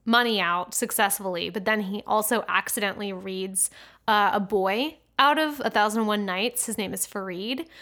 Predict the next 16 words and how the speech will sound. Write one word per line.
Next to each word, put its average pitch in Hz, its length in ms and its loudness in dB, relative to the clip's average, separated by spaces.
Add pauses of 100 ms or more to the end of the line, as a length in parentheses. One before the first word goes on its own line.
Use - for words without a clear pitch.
(220)
And 226 580 2 (320)
because 302 580 2
the 277 80 -2
boy 240 280 2
comes 220 340 -2
out, 185 420 0 (300)
one 226 440 2
of 208 440 2
Capricorn's 208 680 0
henchmen 190 800 -4 (260)
ends 202 220 -4
up 196 200 -6 (140)
disappearing - 760 -6
into 185 220 -12
the - 100 -12
story. - 500 -10